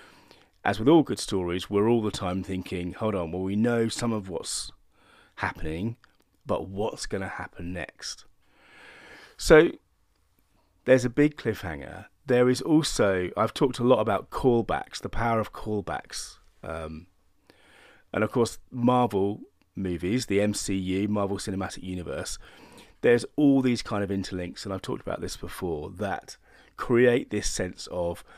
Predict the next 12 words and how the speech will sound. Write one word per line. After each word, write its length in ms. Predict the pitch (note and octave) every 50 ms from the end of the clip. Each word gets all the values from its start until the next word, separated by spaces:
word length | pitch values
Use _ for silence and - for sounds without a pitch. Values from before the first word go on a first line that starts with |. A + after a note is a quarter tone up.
| - - _
continuity 1080 | - - A2 G#2 G2 - F#2+ G2 G#2+ A#2 B2 A#2+ A#2 A2 - - - A#2 A2+ A2+ A2+
and 200 | - - G2 G#2
extra 340 | G2+ - - - - G#2 F2+
resonance, 600 | F#2 G2+ A2+ A#2 A2 - A2+ A2 A2 G#2+ G2 - -
and 80 | G2
you 100 | G#2 G2
have 160 | - F#2 F#2
characters 540 | - - G#2 A2 G#2+ G2+ F#2+ - - G#2+ -
crossing 480 | - - - - A#2 G#2 - - G#2+ G2+
over 260 | G2+ G2+ G2+ G#2 G#2
from 220 | - - G2+ G2+
different, 400 | G#2 G#2 G#2 - - G#2+ G2 -